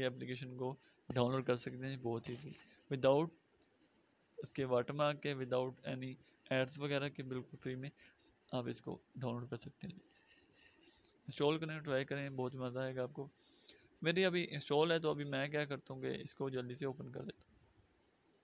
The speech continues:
लूमी को open करते हैं जी। आपने यहाँ मेरी फिल्टर, मेरी photo पहले की open थी तो आपने यहाँ से photo open कर लेनी simply।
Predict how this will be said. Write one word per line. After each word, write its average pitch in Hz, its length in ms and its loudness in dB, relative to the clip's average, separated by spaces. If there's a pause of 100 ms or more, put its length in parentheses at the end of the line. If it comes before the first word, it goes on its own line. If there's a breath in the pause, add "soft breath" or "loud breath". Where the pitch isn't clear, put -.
(340)
लूमी 139 300 0
को 175 80 0
open 165 220 -2
करते 160 240 0
हैं 156 80 -2
जी। - 220 -8 (160)
आपने 135 240 2
यहाँ 131 260 2
मेरी 139 220 0
फिल्टर, 147 420 -2
मेरी 151 200 2
photo 151 260 2
पहले 147 260 4
की 147 80 0
open 139 300 -2 (420 loud breath)
थी 139 160 2
तो 135 120 6
आपने 135 200 6
यहाँ 131 140 0
से 127 120 -4
photo 127 340 -2
open 131 220 -6
कर 127 120 0
लेनी 127 260 -4
simply। 127 380 -10